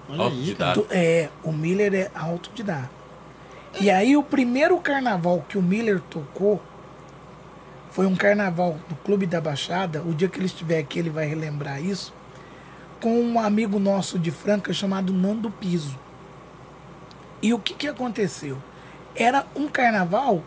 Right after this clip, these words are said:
Speaker 3: que tava tudo gravado nos disquetes, época do disquete.
Speaker 1: Uhum.
Speaker 3: E aí o Nando falou, "Juninho, eu precisava de uns músicos, não tem quem possa." Falei, "Ó, tem um."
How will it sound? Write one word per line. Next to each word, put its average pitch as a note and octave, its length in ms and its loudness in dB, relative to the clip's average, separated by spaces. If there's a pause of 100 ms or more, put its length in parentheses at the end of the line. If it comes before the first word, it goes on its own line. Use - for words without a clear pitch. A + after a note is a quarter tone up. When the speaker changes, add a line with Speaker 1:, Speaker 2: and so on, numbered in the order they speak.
Speaker 3:
que - 80 -6
tava B3 280 2
tudo E4+ 420 0
gravado G#3+ 580 2
nos G#3 260 -2
disquetes, G3+ 720 -2 (360)
época F#3+ 320 0
do G#3+ 120 -2
disquete. G3+ 720 0
Speaker 1:
Uhum. D#3+ 300 -4 (1120)
Speaker 3:
E G4+ 120 0
aí D4 260 2
o D#4 80 -2
Nando C4 240 0
falou, D4 180 -2
"Juninho, F4 220 0
eu C#4 100 0
precisava - 360 -6
de E4+ 80 -2
uns A3+ 200 0
músicos, F#3+ 640 2 (380)
não D4 240 2
tem D#4 340 2
quem B3 300 4
possa." A3 580 2
Falei, - 280 -10
"Ó, F3+ 80 0
tem - 220 -4
um." C#4+ 120 -4